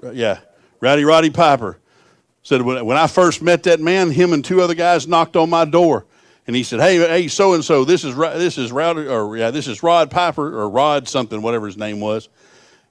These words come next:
It was whatever his real name is. He said, "He's a pretty tough old boy. You're a pretty tough old boy. We think y'all ought to fight." And I told me, I said, "I've had that happen."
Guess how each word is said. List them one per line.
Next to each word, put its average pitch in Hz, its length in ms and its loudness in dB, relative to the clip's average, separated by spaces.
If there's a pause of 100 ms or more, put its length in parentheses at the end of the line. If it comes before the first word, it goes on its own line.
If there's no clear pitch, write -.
(160)
It 110 80 -6
was 107 160 -4
whatever 117 180 -4
his 101 140 -8
real 131 140 0
name 110 180 -4
is. 110 180 -8 (220)
He 135 100 -2
said, 123 100 -2
"He's 185 100 0
a - 20 -8
pretty 165 200 2
tough 165 280 2
old 151 180 6
boy. 180 220 2
You're 175 240 2
a 160 40 2
pretty 135 200 -4
tough 139 220 0
old 135 120 2
boy. 151 160 2
We 165 140 2
think 160 240 -4
y'all 156 180 2
ought 143 120 2
to 120 60 -4
fight." 143 360 -4
And 113 100 -6
I 104 40 -4
told 127 200 -4
me, 139 140 -6
I 139 80 -2
said, 135 160 -4
"I've - 80 -10
had 120 180 -6
that 143 140 -6
happen." 156 420 -10